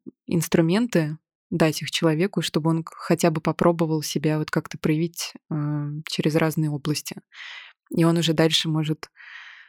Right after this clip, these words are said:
э, пробовать, пробовать, пробовать, искать, искать какой-то свой инструмент и найти один или комбинацию этих инструментов, которые,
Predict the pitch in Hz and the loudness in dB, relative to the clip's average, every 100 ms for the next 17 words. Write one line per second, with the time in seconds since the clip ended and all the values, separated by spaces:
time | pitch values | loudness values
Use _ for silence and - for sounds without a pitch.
0 | _ _ - 165 160 - 180 170 156 - | _ _ -4 0 2 6 6 6 2 2
1 | - 170 156 147 - 185 208 190 175 - | 6 6 4 -2 4 4 6 4 2 -2
2 | - - 160 151 156 - 160 151 - 156 | -6 0 2 2 -2 0 2 2 -2 -2
3 | 151 - - 156 151 - 156 170 202 208 | -2 -2 0 0 0 -2 0 0 0 -4
4 | - 170 156 160 156 156 156 156 - 156 | -6 -2 0 0 0 0 -2 -2 -2 0
5 | 151 - 165 147 170 196 175 156 151 - | 0 2 2 4 2 2 2 0 -2 0
6 | 151 151 151 165 - 151 151 180 151 143 | 2 2 2 0 -2 -2 -2 -6 -6 -4
7 | 151 - 156 147 139 147 - - 135 156 | -4 0 -2 0 -4 -8 -6 -6 0 0
8 | 156 151 147 | 2 0 -4